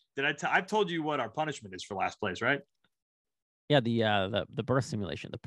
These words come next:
Speaker 1: The, yeah, the birth simula-, labor machine. I
Speaker 2: Mm-hmm.
Speaker 1: am terrified. My team is terrible right now 'cause I'm trading everybody away. I was like, last night, I was like,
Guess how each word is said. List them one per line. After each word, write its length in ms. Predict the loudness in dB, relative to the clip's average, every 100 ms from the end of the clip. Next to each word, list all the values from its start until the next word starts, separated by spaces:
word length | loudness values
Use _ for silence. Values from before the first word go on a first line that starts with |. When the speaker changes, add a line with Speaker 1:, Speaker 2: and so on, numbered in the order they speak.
| -2
Speaker 1:
The, 360 | 2 2 4 6
yeah, 180 | 6 6
the 160 | 2
birth 340 | 0 4 4 4
simula-, 460 | 2 2 2 0 2
labor 320 | 2 2 0
machine. 320 | -8 -10 -14 _ _ _ -16 4
I 180 | 6 6
Speaker 2:
Mm-hmm. 100 | 4
Speaker 1:
am 60 |
terrified. 520 | 4 6 6 4 -4 -8 _ -10 4
My 140 | 6
team 320 | 6 6 6
is 140 | 6 2
terrible 520 | 0 6 8 6 2
right 160 | 2 2
now 120 | 0
'cause 100 | -2
I'm 120 | -6
trading 260 | 0 2 2
everybody 280 | 0 0 2
away. 280 | 4 4 2 -14 2
I 140 | 6 8
was 140 | 6
like, 200 | 4 4
last 320 | 6 6 6
night, 260 | 2 0 0 -8 _ _ _ 0
I 140 | 2
was 220 | 4 4 4
like, 280 | 2 2